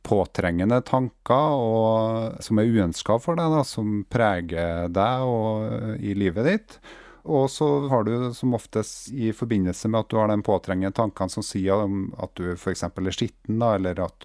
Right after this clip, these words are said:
en, du gjør gjerne noen handlinger for å forsøke å kompensere for det ubehaget da, som de tankene medfører.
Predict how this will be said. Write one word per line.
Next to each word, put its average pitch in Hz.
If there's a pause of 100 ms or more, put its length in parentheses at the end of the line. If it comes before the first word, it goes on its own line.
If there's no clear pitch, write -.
en, 101
du 101
gjør 95
gjerne 98
noen 95
handlinger 87
for 104
å 98
forsøke -
å -
kompensere 95
for -
det 90
ubehaget 92
da, 82
som -
de 90
tankene 98
medfører. 90